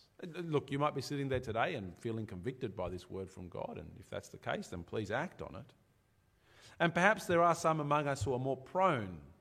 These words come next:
to not working. I don't really want to point fingers at people, but, right, young adults who are just perfectly happy to mooch off their parents. And that feels uncomfortable to me.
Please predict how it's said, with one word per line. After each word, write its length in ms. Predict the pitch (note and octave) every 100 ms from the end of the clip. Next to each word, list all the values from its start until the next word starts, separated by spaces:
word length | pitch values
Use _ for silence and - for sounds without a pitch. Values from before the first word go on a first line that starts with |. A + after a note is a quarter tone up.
| _ _
to 100 | -
not 260 | A#2 A#2 -
working. 380 | G2+ E2+ - B1 - _ _ _ _ _ _ _ _ _ _ _ _ _ - - _ -
I 60 |
don't 100 | A2
really 160 | A2 A2+
want 140 | G#2+
to 40 | F#2
point 320 | - C3 G2+ -
fingers 460 | - D3 G#2+ F2 D#2
at 140 | -
people, 320 | - A#2 D3+
but, 180 | C3 F2+ - _ - _ _ _ _ -
right, 200 | A2+ A#2+
young 260 | A#2 A#2+
adults 460 | A#2 B2+ C#3 D3 -
who 140 | G2+
are 40 | F#2
just 340 | G#2 - - _ _ _
perfectly 440 | - B2+ B2+ B2+ A2
happy 400 | G2 A#2+ C3 B2
to 120 | D#2 D#2
mooch 260 | A2 A2+
off 140 | A#2+ -
their 120 | E2+
parents. 720 | - - G#2 - - - - _ _ _ _ _ _ _ - _ _ _ _ _ _ - _
And 80 | F#2
that 160 | G2+ -
feels 180 | A2+ A2
uncomfortable 580 | F#2+ A#2+ A2+ - F2
to 140 | E2+ D#2+
me. 240 | E2+ G#2+